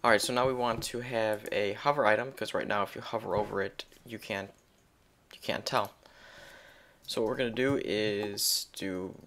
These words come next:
U L, navigation, L I A, hover.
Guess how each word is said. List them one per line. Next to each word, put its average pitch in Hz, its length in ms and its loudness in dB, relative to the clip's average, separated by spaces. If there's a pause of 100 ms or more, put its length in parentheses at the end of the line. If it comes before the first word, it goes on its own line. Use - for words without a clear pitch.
(200)
U 131 300 2
L, 143 200 2 (1300)
navigation, 104 680 -2
L 104 220 0
I 98 220 2
A, 113 380 2 (500)
hover. 90 320 -2